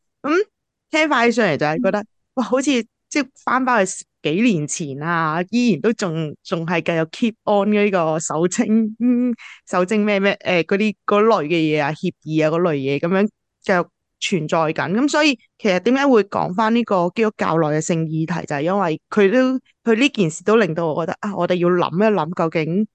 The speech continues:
Speaker 1: 基督徒或者教會其實係咪應該學習下進步咧？咁樣咯。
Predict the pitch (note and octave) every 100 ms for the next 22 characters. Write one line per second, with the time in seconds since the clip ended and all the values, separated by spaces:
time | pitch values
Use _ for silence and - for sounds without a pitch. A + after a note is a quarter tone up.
0 | _ C4 C4 C4 - - E2+ G1+ - _
1 | F#3 F3+ G#3+ - F3+ E3+ E3+ D#3+ E3+ A3
2 | E3+ D#3+ E3 F3 D#3 D#3 - - A#3+ B3
3 | A#3 D#3+ - - - - D#3 D#3 - D3
4 | D3+ - D#3 - D3 D#3 D3 C#3 A#2+ G2+
5 | F2 - A2+